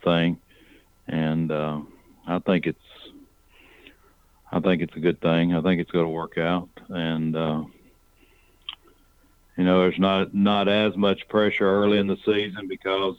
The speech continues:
I mean, you're playing two-game series, and, you know, and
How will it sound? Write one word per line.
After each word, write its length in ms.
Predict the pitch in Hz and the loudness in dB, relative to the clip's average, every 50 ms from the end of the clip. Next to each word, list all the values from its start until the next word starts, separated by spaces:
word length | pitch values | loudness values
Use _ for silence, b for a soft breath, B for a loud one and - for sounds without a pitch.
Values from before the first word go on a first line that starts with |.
| _ _ _ - - | _ _ _ -20 -12
I 100 | 87 87 | -8 -8
mean, 360 | 90 92 92 92 92 87 82 - _ _ _ | -6 -2 -2 -2 -2 -4 -6 -8 _ _ _
you're 140 | 92 92 | -8 -8
playing 320 | - - 98 95 95 92 85 | -4 0 2 4 4 4 4
two-game 440 | - 101 101 95 101 98 98 90 82 | 4 2 2 4 2 2 2 2 0
series, 560 | - - 101 101 98 98 98 98 98 95 87 - - - - _ _ _ - | 2 2 4 4 6 4 4 2 0 -4 -6 -10 -16 -20 -20 _ _ _ -16
and, 320 | - 82 87 85 85 - - _ _ _ _ b b b b b _ _ - | -12 -10 -8 -8 -8 -10 -12 _ _ _ _ b b b b b _ _ 0
you 100 | 113 117 | 2 4
know, 340 | 117 113 107 104 104 - - - - _ - - | 4 4 4 4 2 0 -2 -6 -18 _ -14 -4
and 400 | 127 110 104 104 101 - - | 0 2 4 4 2 0 -4